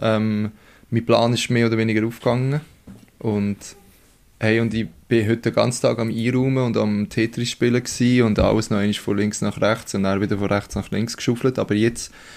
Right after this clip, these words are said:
bin ich sehr glücklich, wie es ist und fühle mich in meinem Zimmer sehr wohl. Und das in der Wege, glaube ich, das kommt noch, weil ich das Gefühl, es sind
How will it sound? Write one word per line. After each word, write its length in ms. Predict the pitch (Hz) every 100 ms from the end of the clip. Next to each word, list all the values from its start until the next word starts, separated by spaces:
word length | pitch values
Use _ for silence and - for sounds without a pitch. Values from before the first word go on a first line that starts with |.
| - -
bin 120 | - 117
ich 100 | 104
sehr 160 | 123
glücklich, 420 | 120 123 127 - 110
wie 60 |
es 100 | 104
ist 380 | 107 120 - - - _ _ _ -
und 200 | 117 104
fühle 200 | 120 113
mich 420 | 107 104 98 -
in 100 | 107
meinem 160 | 107 98
Zimmer 300 | 113 104 104
sehr 320 | - 98 95
wohl. 340 | 95 101 151 190 - _ _ _ _
Und 440 | - 107 104 98 - _ _
das 180 | - 101
in 80 | 107
der 120 | 101
Wege, 400 | 98 107 110 104
glaube 340 | 85 104 98 104
ich, 60 |
das 160 | 98 -
kommt 260 | - 147
noch, 180 | 185 180 214 - _ -
weil 120 | 104
ich 40 |
das 120 | 104 -
Gefühl, 240 | - 104
es 100 | 104
sind 280 | 104 101 -